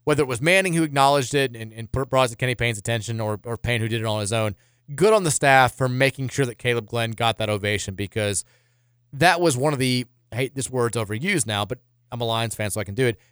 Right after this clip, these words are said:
grittiest efforts I've seen from a Louisville player, especially a young Louisville player,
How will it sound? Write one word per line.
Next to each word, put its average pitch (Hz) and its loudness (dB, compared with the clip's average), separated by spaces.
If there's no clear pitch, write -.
grittiest 180 2
efforts 151 2
I've 139 0
seen 139 -2
from 123 -4
a 120 0
Louisville 117 2
player, 120 2
especially 127 0
a 110 2
young 120 -2
Louisville 107 -2
player, 107 0